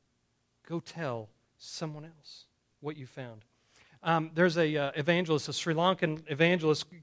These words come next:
c-, whose name is D T Niles. He said that, the, that evangelism is like telling one beggar, is like one beggar telling another beggar where he can find bread. I,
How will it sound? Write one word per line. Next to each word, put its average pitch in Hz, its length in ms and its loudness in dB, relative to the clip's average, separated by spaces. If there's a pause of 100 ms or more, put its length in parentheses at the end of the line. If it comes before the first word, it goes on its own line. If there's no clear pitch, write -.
c-, 202 160 -16
whose 151 200 -4
name 160 180 2
is 139 100 -2
D 151 220 -4
T 175 200 -6
Niles. 156 440 -2 (260)
He 202 140 2
said 214 240 4
that, 180 140 0
the, 196 140 -2
that 165 180 4
evangelism 190 720 4
is 156 100 -2
like 170 220 0
telling 196 340 2 (240)
one 202 300 6
beggar, 160 460 4 (600)
is 180 280 6
like 196 160 6
one 214 220 8
beggar 180 260 6
telling 208 360 4
another 190 280 4
beggar 160 320 4
where 175 240 4
he 180 120 -4
can 170 200 -6
find 160 320 -6
bread. 123 320 -4 (200)
I, 165 120 -2